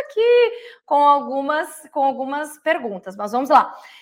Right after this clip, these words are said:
O que que acontece? É muito importante a gente buscar entender que, ah, tem uma visão diferente. É uma visão muito mais ampla nessa nova, ah, corretagem, nessa nova era da corretagem. Então,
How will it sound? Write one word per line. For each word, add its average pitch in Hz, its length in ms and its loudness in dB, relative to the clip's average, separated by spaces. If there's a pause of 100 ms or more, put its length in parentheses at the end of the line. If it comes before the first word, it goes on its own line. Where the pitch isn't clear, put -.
O - 20 -20
que 339 120 -6
que 359 80 -2
acontece? 381 560 2
É 277 80 -2
muito 349 240 -6
importante 320 500 -6
a - 20 -10
gente 269 240 -14
buscar 262 520 -6
entender 226 800 -2 (580)
que, 269 460 -4
ah, 269 240 8
tem 330 260 0
uma 339 140 -4
visão 294 300 -6
diferente. 269 840 -8
É 277 80 2
uma 285 140 -2
visão 285 260 -6
muito 294 220 -10
mais 294 840 -2
ampla 294 640 0
nessa 233 340 -6
nova, 233 600 -2 (300)
ah, 220 260 0
corretagem, 254 760 0
nessa 254 260 -8
nova 254 340 -2
era 285 300 2
da 294 100 -6
corretagem. 269 640 -4 (280)
Então, 330 340 0